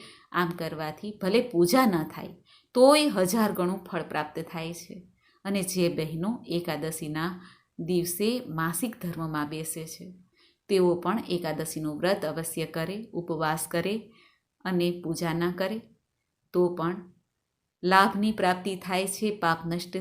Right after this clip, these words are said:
થાય છે, શુભ ફળ અવશ્ય પ્રાપ્ત થાય છે. માઘ માસની આ કૃષ્ણ પક્ષની એકાદશી કે જે વિજયા એકાદશીના નામે પ્રખ્યાત છે, આ એકાદશી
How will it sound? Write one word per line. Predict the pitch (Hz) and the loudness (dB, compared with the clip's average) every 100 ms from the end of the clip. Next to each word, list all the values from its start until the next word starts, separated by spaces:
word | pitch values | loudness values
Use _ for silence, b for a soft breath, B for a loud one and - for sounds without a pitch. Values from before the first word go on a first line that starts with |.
| 185 | -8
થાય | - 180 175 | -6 -2 -2
છે, | 175 208 202 | -2 -4 -4
શુભ | - 165 | -4 -4
ફળ | 160 - 180 180 180 - | -6 -8 -4 -4 -4 -10
અવશ્ય | 156 170 - 165 | -8 -8 -6 -8
પ્રાપ્ત | - 147 - 165 | -6 -8 -6 -10
થાય | - 165 165 | -8 -10 -10
છે. | 175 - - - _ _ _ - | -12 -14 -20 -20 _ _ _ 0
માઘ | 220 226 214 | 4 4 4
માસની | 214 202 214 226 233 - | 2 2 -2 -2 -4 0
આ | 175 | -2
કૃષ્ણ | 175 180 180 175 | 0 -4 -4 -4
પક્ષની | 175 175 185 170 | -2 -2 -2 -2
એકાદશી | 170 196 220 226 - - - - | -2 -2 -2 -2 -4 -10 -14 -2
કે | 208 | 0
જે | 202 214 | 2 2
વિજયા | 175 170 175 180 180 180 - | 2 0 2 4 4 4 0
એકાદશીના | 165 165 160 170 170 165 165 | -4 -2 -2 -2 -2 -2 0
નામે | 156 147 160 | 0 -2 -4
પ્રખ્યાત | 160 151 151 202 220 208 | -4 -6 -4 -4 -2 -4
છે, | 208 180 170 - _ _ _ _ _ - | -8 -12 -14 -18 _ _ _ _ _ 2
આ | 180 | 6
એકાદશી | 185 180 160 160 165 170 165 | 6 4 0 -2 -4 -6 -10